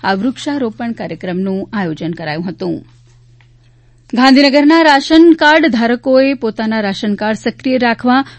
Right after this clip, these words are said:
અને યોજનાઓનો લાભ લેવા માટે પોતાનું ઈ કેવાયસી એટલે કે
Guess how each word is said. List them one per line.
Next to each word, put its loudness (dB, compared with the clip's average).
અને 0
યોજનાઓનો 0
લાભ -2
લેવા -2
માટે -2
પોતાનું -2
ઈ 4
કેવાયસી -2
એટલે -4
કે -4